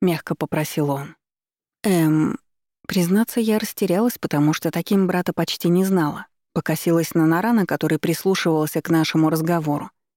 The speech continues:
Уставилась на Рика. «Ты беременна?» «Что?» — пискнула я. «Да с чего ты взял?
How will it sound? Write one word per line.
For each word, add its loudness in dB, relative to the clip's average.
Уставилась 0
на 2
Рика. -4
«Ты 0
беременна?» 2
«Что?» — -2
пискнула 0
я. -2
«Да 2
с -6
чего 0
ты 0
взял? -2